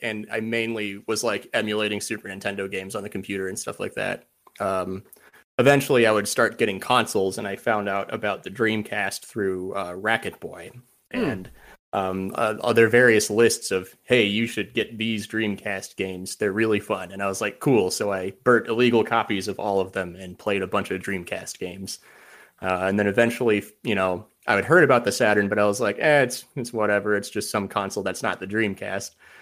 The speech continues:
Speaker 1: And then I looked
Speaker 2: <laughs>
Speaker 1: into it a little more, and then I s-, really got, like, drawn to its graphical style. 'Cause what the Saturn does really well is the, uh, marriage of two-dimensional and three-dimensional graphics in the same game,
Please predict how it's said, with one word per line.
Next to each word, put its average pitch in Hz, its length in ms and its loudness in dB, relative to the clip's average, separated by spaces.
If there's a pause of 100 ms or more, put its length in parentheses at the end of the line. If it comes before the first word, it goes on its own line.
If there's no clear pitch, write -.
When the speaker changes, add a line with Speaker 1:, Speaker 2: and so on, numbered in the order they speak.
(140)
Speaker 1:
And 151 120 2
then 104 200 6
I 107 60 4
looked 143 180 4
Speaker 2:
<laughs> 143 80 8
Speaker 1:
into 131 160 6
it 117 80 6
a 110 60 6
little 110 220 4
more, 101 480 4
and 110 140 0
then 104 460 0
I 104 360 2
s-, - 220 -10 (240)
really 143 280 8
got, 120 320 4
like, 107 240 0 (200)
drawn 117 500 2
to 110 240 -4
its 92 120 -8
graphical 101 520 -4
style. 104 500 -16 (340)
'Cause 120 120 -8
what 113 140 0
the 113 80 -2
Saturn 131 380 2
does 113 220 2
really 117 320 2
well 95 440 -2 (640)
is 98 260 -2
the, 95 400 -4
uh, 95 180 -4
marriage 107 540 4
of 107 240 -8
two-dimensional 101 760 -4
and 92 120 -8
three-dimensional 98 580 -4
graphics 95 520 -4
in 92 100 -6
the 87 80 -12
same 90 340 -6
game, 90 360 -12